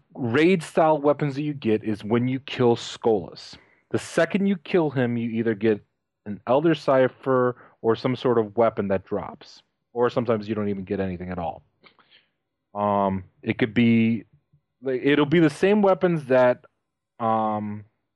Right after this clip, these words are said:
that Varric sells, except it'll be, for example, instead of, uh, Wolf Slayer Claw, it will say Wolf Slayer Claw two,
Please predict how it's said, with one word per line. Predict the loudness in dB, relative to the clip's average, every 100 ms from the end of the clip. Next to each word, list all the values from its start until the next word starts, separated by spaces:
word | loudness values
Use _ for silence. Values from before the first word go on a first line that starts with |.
| _ _ _ _ _ _ _ _ _ _ _ -14
that | -6 2
Varric | 4 4 2
sells, | -2 -2 0 0 -6 -10 -10
except | -4 -4 0
it'll | 0 0
be, | 0 -2 -2
for | -2
example, | -2 -2 -2 0 0
instead | 0 0 2
of, | 2 0 -4 -4
uh, | 0 0 -2
Wolf | 0 0 0
Slayer | 0 2 2
Claw, | 0 0 2 2 -2 -8 -12
it | -6
will | -6
say | 0 0
Wolf | 0 0 -2
Slayer | 0 0
Claw | 0 0 2 2 0 -4
two, | 2 2 2 -2